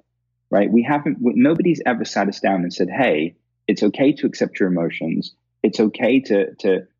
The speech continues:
to be with what's going on in your mind, but you don't have to react to it.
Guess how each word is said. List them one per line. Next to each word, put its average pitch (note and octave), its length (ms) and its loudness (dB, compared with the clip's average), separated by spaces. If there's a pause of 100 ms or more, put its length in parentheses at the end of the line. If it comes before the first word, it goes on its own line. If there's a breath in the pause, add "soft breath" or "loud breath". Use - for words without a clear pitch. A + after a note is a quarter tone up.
(100)
to G#2 80 -2
be A2+ 300 2
with A2+ 180 0
what's G2 180 -4
going F#2+ 300 -4
on F2 80 -6
in E2+ 80 -4
your F2 100 -6
mind, E2 320 -4
but - 120 -2
you F#2+ 80 2
don't A2 220 0
have G#2 200 -6
to F2+ 80 -4
react F2 380 -2
to E2 100 0
it. E2+ 80 -2